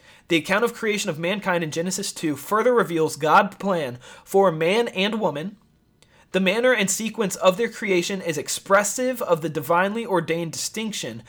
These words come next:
between them and their relationship." I'm gonna, I'm gonna keep going. I'm gonna skip a little part, but I'm gonna keep going.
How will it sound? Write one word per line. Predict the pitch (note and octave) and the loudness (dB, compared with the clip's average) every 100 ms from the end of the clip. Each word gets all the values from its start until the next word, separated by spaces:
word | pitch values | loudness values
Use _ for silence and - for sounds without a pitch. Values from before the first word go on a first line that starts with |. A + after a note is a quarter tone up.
| - - | -20 -12
between | - - G3+ B3 G#3+ | -8 -6 -2 -2 -2
them | C3 A#2+ - | -4 -8 -6
and | D#3+ E3 E3 | -2 -2 -2
their | C3 C#3 | 0 0
relationship." | D3 F3 C4 B3 A#2+ - - _ _ _ _ _ _ _ _ _ _ _ _ _ _ _ _ _ _ _ _ _ _ _ _ _ _ - | 2 4 6 4 0 -14 -16 _ _ _ _ _ _ _ _ _ _ _ _ _ _ _ _ _ _ _ _ _ _ _ _ _ _ -12
I'm | |
gonna, | C#3+ B2 - | -10 -10 -10
I'm | C#3 | -10
gonna | B2+ | -10
keep | B2 C#3 | -10 -8
going. | C#3 A#2+ A2 A2+ _ | -6 -6 -8 -18 _
I'm | C#3+ | -16
gonna | B2 | -12
skip | - C3 | -10 -8
a | C#3 | -6
little | C3+ | -6
part, | B2+ C3+ B2 | -4 -4 -6
but | A#2 | -6
I'm | |
gonna | A2+ | -14
keep | G#2+ G#2 | -16 -16
going. | F#2+ B1 | -14 -16